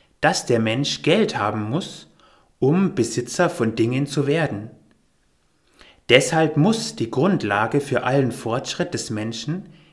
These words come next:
die Wissenschaft des Reichwerdens sein. Der Zweck allen Lebens ist Weiterentwicklung, und alles, was lebt, hat ein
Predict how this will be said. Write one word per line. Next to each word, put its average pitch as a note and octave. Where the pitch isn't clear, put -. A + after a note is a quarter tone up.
die A2+
Wissenschaft C3
des A2+
Reichwerdens G#2
sein. G2+
Der A#2+
Zweck E3
allen C#3+
Lebens C3+
ist -
Weiterentwicklung, A2+
und A#2
alles, G#2+
was A2+
lebt, A#2
hat F3
ein A#2+